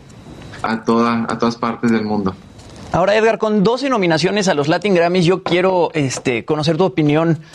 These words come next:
Speaker 2: pues, de todo este tema que ha estado sucediendo con J Balvin y Residente, ¿no? Que J Balvin, pues, llamó un poco a, a los demás artistas a, a boicotear a los Latin Grammy. Eh, ¿qué opinión tienes tú de los Latin Grammy al, al tener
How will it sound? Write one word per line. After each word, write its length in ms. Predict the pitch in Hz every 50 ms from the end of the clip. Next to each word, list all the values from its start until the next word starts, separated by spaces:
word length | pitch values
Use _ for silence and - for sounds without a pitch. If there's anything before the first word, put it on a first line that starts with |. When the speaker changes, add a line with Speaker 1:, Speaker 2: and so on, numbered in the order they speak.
| - - -
Speaker 2:
pues, 120 | - 160
de 40 | 160
todo 120 | 160 226
este 160 | 233 226 214 -
tema 240 | 214 214 208 185
que 100 | 143 175
ha 140 | 175 185 185
estado 260 | 185 180 - 180 185
sucediendo 380 | 151 143 147 151 160 165 180 180
con 160 | - 151 143
J 160 | 147 160 170
Balvin 240 | 170 175 175 180 160
y 40 | 143
Residente, 520 | 123 127 135 123 - 151 165 170 165 - 156
¿no? 160 | 151 160 156
Que 80 | 160 139
J 180 | 135 151 156
Balvin, 360 | 160 165 160 160 175 170 143 - - - - _ _
pues, 180 | - 131 123
llamó 240 | 135 139 139 156 170
un 120 | 185 165
poco 440 | - 170 165 - 180 180 165 147 135 113
a, 320 | 92 131 123 - 139 135
a 40 | 135
los 140 | 131 139 139
demás 240 | 143 147 160 151
artistas 400 | 170 165 - 175 147 - 170 139
a, 260 | 151 135 120 104 - - _ _
a 120 | 139 143
boicotear 480 | 131 143 143 143 135 127 - 156 170 175
a 40 |
los 140 | 165 156 139
Latin 300 | 151 156 156 - 170 165
Grammy. 440 | 156 156 156 151 151 151 175 185 - - - - - - - - -
Eh, 460 | 160 147 147 143 139 131 110 - - -
¿qué 80 | 185
opinión 400 | 214 214 262 262 240 226 220 220
tienes 380 | - 196 208 196 196 175 - -
tú 320 | 175 165 175 208 254 294 - _ _ _ - - -
de 80 | - 151
los 120 | 151 143
Latin 220 | 170 175 180 208
Grammy 240 | 190 175 185 202 202
al, 120 | 180 147 131 -
al 120 | 165 147 -
tener 360 | 156 156 165 185 190 -